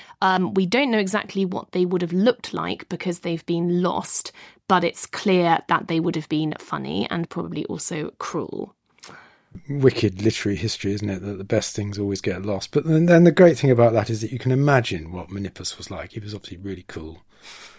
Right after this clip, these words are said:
Speaker 1: Much cooler than he probably a-,
Speaker 2: Actually
Speaker 1: actually
Speaker 2: was.
Speaker 1: was.
Speaker 2: It's
Speaker 1: Yeah,
Speaker 2: true, it's
Speaker 1: exactly.
Speaker 2: true.
Speaker 1: Yeah, yeah, yeah.
Speaker 2: Yeah. Imagined works are sweeter.
Speaker 1: Um, and then on top of all that, you can have a satirical drama
Speaker 2: We'll
Speaker 1: or
Speaker 2: talk
Speaker 1: a
Speaker 2: about Volpone, a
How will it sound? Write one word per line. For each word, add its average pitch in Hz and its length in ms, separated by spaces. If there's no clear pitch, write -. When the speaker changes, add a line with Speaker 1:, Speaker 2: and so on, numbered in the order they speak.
Speaker 1:
Much 214 320
cooler 180 200
than 160 60
he 165 60
probably 160 340
a-, - 120
Speaker 2:
Actually 120 360
Speaker 1:
actually 107 240
Speaker 2:
was. 156 140
Speaker 1:
was. 147 260
Speaker 2:
It's 165 80
Speaker 1:
Yeah, - 100
Speaker 2:
true, - 80
it's - 80
Speaker 1:
exactly. - 280
Speaker 2:
true. 139 80
Speaker 1:
Yeah, 58 120
yeah, 64 140
yeah. - 180
Speaker 2:
Yeah. 185 80
Imagined 117 480
works 98 280
are 117 40
sweeter. 98 460
Speaker 1:
Um, 185 480
and 208 100
then 190 80
on 180 80
top 175 180
of 175 120
all 165 100
that, 311 400
you 170 180
can 170 180
have 156 460
a - 80
satirical 160 800
drama 208 800
Speaker 2:
We'll 139 100
Speaker 1:
or 170 60
Speaker 2:
talk 156 160
Speaker 1:
a 175 40
Speaker 2:
about 139 240
Volpone, 143 580
a - 20